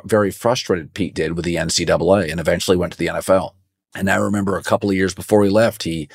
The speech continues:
his name came up with the Miami Dolphins. And I thought, "Oh, why would Pete leave? He's done the N F L. He's, you know, he's been fired twice. Why would he, why would he go back to the N F L?" But he got very frustrated with the limitations in the N C double A of college football.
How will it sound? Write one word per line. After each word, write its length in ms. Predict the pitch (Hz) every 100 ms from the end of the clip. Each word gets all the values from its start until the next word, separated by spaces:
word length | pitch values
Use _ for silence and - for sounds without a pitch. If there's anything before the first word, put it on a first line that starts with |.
| - -
his 200 | 92 85
name 240 | 92 95
came 220 | - 95
up 160 | 95 -
with 60 |
the 80 | 95
Miami 340 | 87 85 87 87
Dolphins. 500 | 92 110 - 73 85
And 80 |
I 60 | 80
thought, 180 | 92 73
"Oh, 220 | 135 90
why 180 | 73 85
would 160 | 73
Pete 240 | - 90 71
leave? 280 | 92 92 82
He's 120 | 71
done 200 | 98 95
the 100 | 87
N 80 | 87
F 180 | 82
L. 220 | 87 85 87
He's, 240 | 80 - - - - -
you 80 | 104
know, 80 |
he's 160 | 90 95
been 160 | 82 71
fired 440 | 92 98 98 90
twice. 480 | - 90 90 87 -
Why 200 | 90 98
would 100 | 98
he, 160 | 87
why 160 | - 90
would 140 | 95
he 60 | 95
go 120 | 92
back 240 | 85 87 -
to 60 |
the 100 | 87
N 80 | 90
F 160 | 87 90
L?" 220 | 90 - - -
But 100 | 139
he 20 |
got 180 | 151 104
very 280 | 120 135 120
frustrated 720 | - 120 135 - 98 90 98
with 80 | 85
the 60 |
limitations 760 | 82 101 110 - 95 101 101 107
in 80 | 107
the 160 | 104
N 160 | 85 92
C 140 | 113
double 300 | 92 80 90
A 120 | 80
of 100 | 90
college 380 | - 80 76 175
football. 480 | - 139 - -